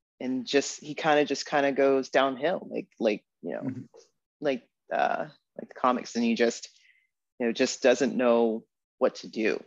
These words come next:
Speaker 1: And he gets back into, you know, doing, like, these crazy, you know, things and crazy little crimes. And he tries to,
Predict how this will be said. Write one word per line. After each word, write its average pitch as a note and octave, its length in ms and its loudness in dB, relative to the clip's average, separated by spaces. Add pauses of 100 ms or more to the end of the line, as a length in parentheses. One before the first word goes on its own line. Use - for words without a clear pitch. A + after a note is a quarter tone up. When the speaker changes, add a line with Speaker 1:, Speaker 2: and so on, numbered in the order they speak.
(280)
Speaker 1:
And B2 280 6
he B2+ 140 2
gets C3+ 300 2
back A#2+ 320 4
into, A#2+ 320 -2
you A#2+ 180 0
know, A2 160 2
doing, B2 420 0
like, A2+ 240 -2
these A2+ 520 -4
crazy, D#3 560 6 (120)
you C#3+ 120 0
know, A#2+ 320 0 (560)
things C#3 600 6
and A2 300 0
crazy D3 320 0
little C#3 160 4
crimes. B2+ 720 0
And A2 280 -4 (120)
he E3+ 100 -8
tries G3+ 300 8
to, F#3 120 2